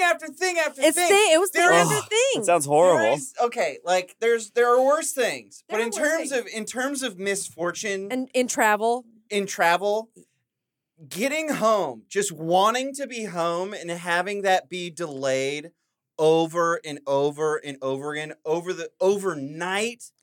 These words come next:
Speaker 2: Yeah.
Speaker 1: continually.
Speaker 3: The overnight sucks.
Speaker 1: Oh, that is such a terrible, terrible feeling.
Speaker 2: Yeah, there was,
Speaker 1: Oh
Speaker 2: like,
Speaker 1: my
Speaker 2: that
Speaker 1: God.
Speaker 2: moment of panic when I noticed that he was on the earlier flight, and I was like,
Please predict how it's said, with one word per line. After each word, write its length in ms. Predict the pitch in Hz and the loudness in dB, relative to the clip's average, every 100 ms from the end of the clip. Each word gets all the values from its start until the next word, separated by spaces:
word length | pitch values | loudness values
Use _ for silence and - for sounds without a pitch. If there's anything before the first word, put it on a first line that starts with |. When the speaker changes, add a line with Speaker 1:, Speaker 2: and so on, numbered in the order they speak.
| _ _ _ | _ _ _
Speaker 2:
Yeah. 140 | 202 180 | -8 -8
Speaker 1:
continually. 720 | 165 226 233 240 247 254 254 | -4 -4 -2 -2 -2 -6 -6
Speaker 3:
The 120 | 95 | -2
overnight 460 | 117 98 78 85 - | -2 -4 -10 -12 -12
sucks. 540 | - - 80 69 - | -10 -8 -8 -10 -12
Speaker 1:
Oh, 280 | 170 165 - - | -14 -14 -16 -8
that 220 | 185 208 220 | -2 2 2
is 300 | 202 170 - | 0 -4 -8
such 380 | - - 226 - | -6 -4 -4 -6
a 140 | 151 - - - | -18 -20 -20 -8
terrible, 680 | 214 214 180 160 139 131 _ _ _ _ | 0 0 0 -4 -6 -8 _ _ _ _
terrible 580 | - 190 185 160 139 127 | -8 -2 0 0 -4 -10
feeling. 520 | - 143 135 110 90 | -12 -12 -12 -12 -16
Speaker 2:
Yeah, 420 | 240 233 214 180 170 | -8 -4 -2 -4 -2
there 180 | 254 294 | 0 2
was, 200 | 311 359 | 2 2
Speaker 1:
Oh 60 | |
Speaker 2:
like, 180 | 370 339 | 0 0
Speaker 1:
my 60 | 294 | 2
Speaker 2:
that 180 | 285 247 | 2 2
Speaker 1:
God. 60 | |
Speaker 2:
moment 300 | 247 262 269 | 0 -2 -2
of 100 | 247 | -6
panic 320 | 247 233 220 226 | -8 -8 -8 -8
when 140 | 220 | -6
I 100 | 202 | -4
noticed 320 | 196 202 214 | -4 -6 -6
that 100 | 214 | -8
he 160 | 190 196 | -6 -6
was 180 | 202 220 | -4 -4
on 100 | 214 | -6
the 120 | 208 | -6
earlier 300 | 180 185 202 | -6 -6 -6
flight, 260 | - 226 226 | -6 -6 -6
and 100 | 220 | -8
I 60 | |
was 100 | 214 | -8
like, 220 | 226 208 | -8 -8